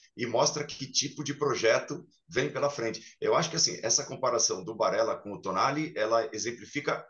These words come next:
exatamente o projeto do Newcastle e,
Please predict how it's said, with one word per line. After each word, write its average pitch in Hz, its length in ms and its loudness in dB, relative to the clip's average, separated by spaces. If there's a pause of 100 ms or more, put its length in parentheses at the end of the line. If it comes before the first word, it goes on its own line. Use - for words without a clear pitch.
exatamente 120 1080 0
o 101 100 -14
projeto 107 540 0
do 104 100 -10
Newcastle 110 460 0
e, 123 60 -6